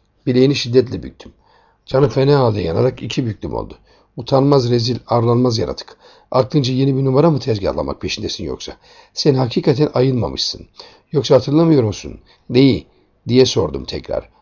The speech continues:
"Dün geceki kavgamızı." "Kavga filan etmedik.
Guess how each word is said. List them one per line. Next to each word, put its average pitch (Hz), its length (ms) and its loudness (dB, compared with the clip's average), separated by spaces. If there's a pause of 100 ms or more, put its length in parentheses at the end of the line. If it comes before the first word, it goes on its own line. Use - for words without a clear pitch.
(160)
"Dün 143 140 0
geceki 139 320 0
kavgamızı." 78 520 0 (300)
"Kavga 127 340 4
filan 139 320 2
etmedik. 139 420 -4